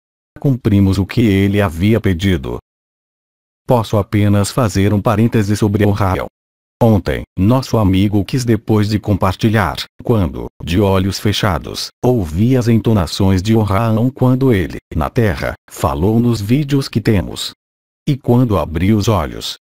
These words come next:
foi Ohraão que vi em nosso amigo Antoine. Sim, sim, sim. Jean-Luc. Sim, não é impossível. Você sabe, é verdade que, tendo canalizado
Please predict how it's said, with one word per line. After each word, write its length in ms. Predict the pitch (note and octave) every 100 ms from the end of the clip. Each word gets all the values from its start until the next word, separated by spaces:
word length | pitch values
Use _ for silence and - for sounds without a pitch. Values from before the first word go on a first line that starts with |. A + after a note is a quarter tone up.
| -
foi 240 | D3+ F#3
Ohraão 560 | A#2 G2+ G2 A2+ A2 G#2+
que 160 | E3
vi 180 | A#2+ C3+
em 160 | C3+ B2+
nosso 380 | F2+ F2 -
amigo 460 | A2+ F#2+ F#2+ G#2+ A2
Antoine. 580 | G2+ - A2 A#2 D2 G1+ - _ _ _ _
Sim, 300 | - A2 A#2+ F#3 -
sim, 320 | - G#2+ D#3 F#3+
sim. 280 | - - A2 - _ _ _ _ _ _ _ _ _ -
Jean-Luc. 800 | G2+ C#3+ A#2+ B2 A2+ F2 - - - _ -
Sim, 300 | - G#2+ F3+ -
não 380 | F#2+ G#2 C#3 B2+
é 120 | F#2+
impossível. 720 | A#2 B2 G2+ - G2+ D#2+ - A#1+ _ _ _ _ -
Você 380 | F#2+ C3 - F2+
sabe, 440 | - G#2 F2 F2+ F2+ -
é 120 | A#2
verdade 680 | A2+ D3+ A2 F#2+ E2+ E2 -
que, 180 | - - -
tendo 360 | - A#2 B2 B2
canalizado 840 | B2+ A#2+ A#2+ A#2+ G2+ A2 E2 A1+